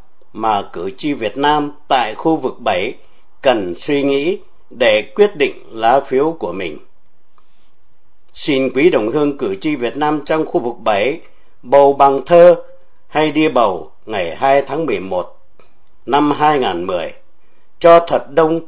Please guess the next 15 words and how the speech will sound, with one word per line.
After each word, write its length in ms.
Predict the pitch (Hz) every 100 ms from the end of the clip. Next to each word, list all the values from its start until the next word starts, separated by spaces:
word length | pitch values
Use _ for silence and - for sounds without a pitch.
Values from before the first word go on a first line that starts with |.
| - - - - -
và 280 | 120 127
nhớ 320 | 127 139 165 196
bầu 360 | 131 92 76 - - -
cho 160 | 135
Minh 260 | 135 135 131
Dương 380 | 139 139 139 139 - - - -
để 220 | 117 139
loại 420 | 151 156 147 123 -
Madison 840 | 135 151 151 160 143 160 151 147
ra 240 | 143 151 143
khỏi 260 | - 98
hội 220 | 101 117 113
đồng 200 | 107 98
thành 240 | 113 90
phố, 440 | - 135 170 262